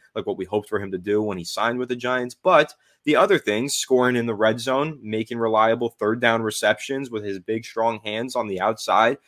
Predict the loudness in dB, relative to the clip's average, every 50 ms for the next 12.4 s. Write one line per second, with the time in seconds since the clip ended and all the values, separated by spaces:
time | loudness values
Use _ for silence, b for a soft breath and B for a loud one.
0 | _ _ -2 -2 -2 -2 -2 -4 -4 -4 -2 -2 0 0 0 2 2 2 4 4
1 | 2 0 0 -2 -4 -6 -4 -2 -2 -2 -2 -2 -4 -2 -2 -2 -2 0 2 2
2 | 2 0 0 -2 -2 -2 0 2 2 4 4 6 4 4 2 0 -2 -4 -6 -6
3 | -8 -8 -8 -8 -4 -2 -2 -2 -2 -2 -2 -2 -2 -4 b b b b b -4
4 | -2 0 2 4 6 6 6 6 4 4 2 0 -2 0 2 4 6 6 6 4
5 | 0 -2 -2 -2 -2 -2 -2 -2 -2 -4 -4 -2 2 2 4 4 4 2 0 0
6 | 0 -2 -4 b b b b 0 0 2 2 0 -2 -4 -4 -4 -2 0 0 0
7 | 0 -2 -4 -4 -4 -4 -2 -2 -2 -2 -4 -4 -6 -8 _ -6 -6 -4 -2 -2
8 | -4 -4 -4 -6 -4 -2 -2 -2 -2 -2 -2 -4 -4 -4 -6 -8 -8 -10 -8 -6
9 | -4 -4 -4 -4 -6 -6 -6 -6 -8 -10 -10 -12 -10 -6 -4 -2 -2 -2 -2 -2
10 | -4 -4 -4 -6 -6 -4 -4 -4 -4 -4 -4 -4 -4 -4 -6 -4 -4 -4 -4 -6
11 | _ b b b b -2 -2 -2 -2 -2 0 0 2 2 2 0 0 -2 -4 -2
12 | -2 -2 -2 0 0 0 -2